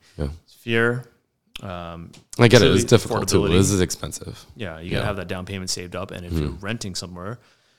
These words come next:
Speaker 2: and you don't have the opportunity to save, yes, it is a big problem.
Speaker 1: It is.
Speaker 2: But there's, you know, solutions to get out of that, right? Like co-ownership,
Speaker 1: Mm-hmm.
Speaker 2: right? Buying with a spouse or a partner or friend or relative or,
Speaker 1: Mm-hmm.
Speaker 2: uh, yeah, anybody, a partner,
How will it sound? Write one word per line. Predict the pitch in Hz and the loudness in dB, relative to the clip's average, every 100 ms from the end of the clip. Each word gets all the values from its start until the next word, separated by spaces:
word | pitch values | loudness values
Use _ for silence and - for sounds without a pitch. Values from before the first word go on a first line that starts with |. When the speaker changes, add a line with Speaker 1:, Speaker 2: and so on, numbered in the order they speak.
| _ _ | _ _
Speaker 2:
and | - | -10
you | 95 | -8
don't | 95 | -6
have | 92 | -8
the | 95 | -8
opportunity | 101 - 147 120 | -10 -6 -4 -4
to | |
save, | - 92 95 - | -6 -6 -10 -10
yes, | 113 87 - | -12 -8 -8
it | 104 | -8
is | 98 | -10
a | |
big | 90 85 | -12 -12
problem. | 95 87 80 78 _ - | -10 -10 -12 -18 _ -8
Speaker 1:
It | 76 | -4
is. | 78 - _ _ _ | -4 -8 _ _ _
Speaker 2:
But | 175 | -6
there's, | 156 143 - | -4 -2 -4
you | 175 | -2
know, | 123 110 | -2 -2
solutions | - 127 123 117 101 | -2 -2 -2 -4 -6
to | |
get | 92 98 | -8 -6
out | 101 | -6
of | |
that, | 76 69 | -8 -10
right? | 82 | -10
Like | 82 78 | -12 -12
co-ownership, | - 90 87 90 - 123 - - - _ - | -10 -8 -8 -6 -6 -6 -6 -8 -10 _ -4
Speaker 1:
Mm-hmm. | 85 78 69 65 | -2 -2 -4 -10
Speaker 2:
right? | 90 | -12
Buying | 104 92 92 | -10 -8 -10
with | 87 | -6
a | |
spouse | - - 92 95 - | -6 -6 -6 -6 -8
or | 78 | -4
a | |
partner | - 104 98 98 98 95 | -2 0 -2 -6 -6 -6
or | 85 | -8
friend | - 95 95 95 90 | -10 -10 -8 -10 -10
or | 78 | -12
relative | 85 87 98 113 101 98 92 | -10 -10 -8 -8 -6 -6 -10
or, | 90 82 | -12 -10
Speaker 1:
Mm-hmm. | 71 69 76 _ - | -8 -10 -16 _ -20
Speaker 2:
uh, | 85 85 - - _ | -18 -18 -20 -20 _
yeah, | 113 101 | -16 -10
anybody, | 110 92 78 | -8 -10 -12
a | 73 | -10
partner, | - 104 78 | -8 -8 -10